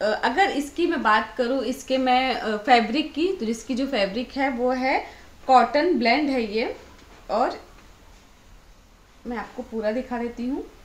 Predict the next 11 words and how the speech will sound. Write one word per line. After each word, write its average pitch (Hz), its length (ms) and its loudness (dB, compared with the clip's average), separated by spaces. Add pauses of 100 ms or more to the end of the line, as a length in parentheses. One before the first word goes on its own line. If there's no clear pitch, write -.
(320)
ये 240 100 -4
कुछ 294 240 -6
फ्रंट 226 380 -4
का 254 80 -2
है 277 260 -4 (140)
और 214 340 -4
ये 339 240 -6 (920)
इसके 240 420 -8 (200)
बैक 196 360 -6
का 196 60 -12
है, 190 220 -12